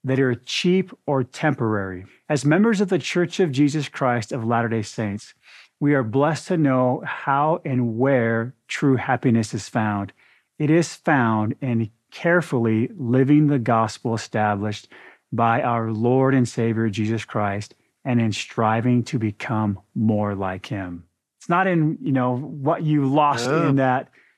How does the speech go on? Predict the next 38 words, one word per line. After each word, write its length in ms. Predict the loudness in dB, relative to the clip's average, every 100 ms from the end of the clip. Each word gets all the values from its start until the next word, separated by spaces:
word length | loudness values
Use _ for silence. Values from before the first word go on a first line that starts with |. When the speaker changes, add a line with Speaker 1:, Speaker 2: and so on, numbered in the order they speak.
| _
Speaker 1:
you 40 | -2
know, 60 |
you'll 160 | 2 2
remember, 580 | 4 4 4 2 2 0
"Oh, 220 | -2 -2
this 220 | -2 -4
toy 280 | -2 2 4
that 100 | 4
I 80 | 2
had." 480 | 2 2 2 0 -2
It's, 340 | -4 -4 -8 -20 _ _ _
you 80 | 0
know, 40 | 2
you 160 | 4
remember 300 | 4 4 4
those 220 | 2 2 0
times 400 | 0 2 2 4
when 440 | 4 4 4 0 -4 -2
those 320 | 2 2 2
that 140 | 0
came 340 | 0 2 2 2
in 240 | 0 -2
to 140 | 0 0
your 200 | 2 0
aid 300 | 0 2 4
and 140 | 2 2
to 140 | 0
assist 440 | 0 0 0 0 0
you, 160 | 2
and 100 | 2 2
those 240 | 2 0
are 40 | -2
the 140 | -2
things 340 | 0 2 2
that 100 | 0
bring 240 | -2 0 0
us 120 | -2
happiness, 720 | -2 -2 0 -2 -2 -6 -10